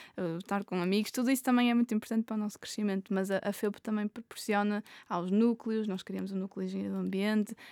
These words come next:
ao conselho pedagógico, as comissões de acompanhamento, portanto, as pessoas podem ir, eh, os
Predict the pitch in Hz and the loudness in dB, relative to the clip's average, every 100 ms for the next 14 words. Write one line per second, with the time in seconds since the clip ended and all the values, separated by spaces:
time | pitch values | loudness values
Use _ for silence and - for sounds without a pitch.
0 | - 214 214 202 - 196 - 185 175 202 | 0 2 2 0 -2 -6 -4 -2 2 4
1 | 220 202 202 196 - 196 196 196 202 202 | 4 4 -2 -6 -4 -4 -2 -2 -2 -2
2 | 190 208 202 202 - - - - - 240 | 0 0 0 -6 -10 -20 -10 -10 2 6
3 | 226 - 220 214 214 220 214 214 220 220 | 6 6 4 6 4 4 4 4 4 2
4 | 196 | 0